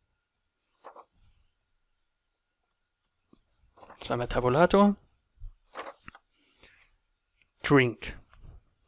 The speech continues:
Halt. Damit der Computer weiß,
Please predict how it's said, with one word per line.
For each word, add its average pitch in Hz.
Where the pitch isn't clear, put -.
Halt. -
Damit 135
der 143
Computer 139
weiß, 139